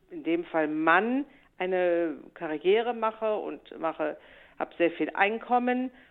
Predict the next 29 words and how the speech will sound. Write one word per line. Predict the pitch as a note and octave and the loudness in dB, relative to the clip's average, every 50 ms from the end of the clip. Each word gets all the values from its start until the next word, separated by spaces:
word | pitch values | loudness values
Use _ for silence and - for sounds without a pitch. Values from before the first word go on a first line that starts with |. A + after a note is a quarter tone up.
| _ - | _ -10
und | - G3 E3+ | -8 -8 -8
ich | F3 - - | -8 -2 2
lebe | G3+ G#3 A3 G#3+ - | 4 4 4 4 2
aber | - E3+ F3+ F3+ F3 | 0 0 -2 -2 -4
schon, | - - F3+ E3+ E3+ E3 D#3+ - - | -4 -4 -2 -2 -2 -4 -6 -8 -10
äh, | - E2+ F#2 F2+ - - - D3+ | -8 -8 -8 -8 -8 -8 -8 -2
lange | D#3+ D#3 E3 F#3 G#3 A3+ A3 G#3 G3+ G#3 - | 2 4 4 4 4 4 4 4 2 0 -4
nicht | - F#3 F3+ E3+ - - | -4 -4 -4 -4 -4 0
mehr | E3+ E3 E3 | 2 2 2
mit | E3 E3 D#3+ - | 2 0 -2 -2
dieser | E3+ D#3 E3 E3 E3 | 0 2 2 2 2
Frau | - - D3 D#3+ E3 D#3+ | 0 0 2 2 2 2
gemeinsam, | D#3+ D3+ D3+ D3 D3 D3+ D#3 D3+ C3 C#3+ C#3 C3+ C3+ B2+ B2 A2 - - - - | 0 0 0 2 2 2 0 0 0 0 0 0 -2 -4 -8 -10 -12 -16 -14 -8
äh, | - C3 A2+ - | -8 -6 -6 -8
in | - C3 C#3 C3+ - | -8 -8 -8 -8 -6
einem | - - C#3 C3+ B2+ A#2 A2 G2+ E2+ A#1+ G1+ G1+ G1+ G1+ G1+ - - - - - - - - - - | -4 -4 -4 -4 -4 -6 -8 -10 -12 -14 -16 -18 -20 -20 -20 -20 -20 -20 -20 -20 -20 -20 -16 -2 2
Haus | - G3+ A3+ A#3+ C#4+ C#4 - | 4 4 4 4 2 0 -2
oder | - F#3+ F3 E3 D#3+ | -4 -2 0 0 0
in | - | 0
einem | - - D3+ D3+ C#3+ | -2 -4 -6 -6 -8
Kontext, | - - G#3+ A3 A#3+ A#3+ - B3+ B3+ B3+ - - - - - - - - - - _ _ _ - | -2 0 0 0 0 0 0 0 0 -2 -4 -12 -20 -20 -20 -20 -20 -20 -20 -20 _ _ _ 0
dann | F#3 F3+ F#3+ G#3 A#3 A#3+ B3 B3 - - _ | 2 2 2 2 0 -2 -4 -6 -10 -12 _
läuft | - F#3 G3 G3 G#3 G3+ G3+ - - D#3 | 0 2 4 4 4 2 0 -6 -4 0
weiterhin | E3+ E3+ F#3 G#3 A3 G#3+ A#3 G#3+ F#3 F3+ G#3 G#3 G#3 G#3+ G#3 - | 2 4 4 4 2 2 0 -2 -2 -4 -6 -6 -6 -6 -8 -10
diese, | - F#3 F#3 F#3+ F3 E3+ F#3 F3+ F#3 F#3 F3+ F#3 - - - - _ _ _ _ - | -10 -10 -8 -8 -4 -2 -2 0 0 -2 -4 -10 -18 -20 -20 -20 _ _ _ _ 0
äh, | F#3 F3+ E3+ E3+ E3+ E3 - - | 2 4 4 4 4 0 -4 -8
Teilhabe | - F3+ F3 F#3+ G#3+ A3 A3+ G3+ G3 G3 G3+ G3+ F#3 F#3 | -2 2 4 6 6 4 4 2 0 0 0 0 -2 -2
der | F#3 - E3+ E3 | 0 0 0 -2
Frau | E3 - - - - D3+ D3+ D3+ E3 E3+ F3 F3+ - | -2 -8 -14 -10 -6 -4 -2 0 0 -2 -2 -4 -8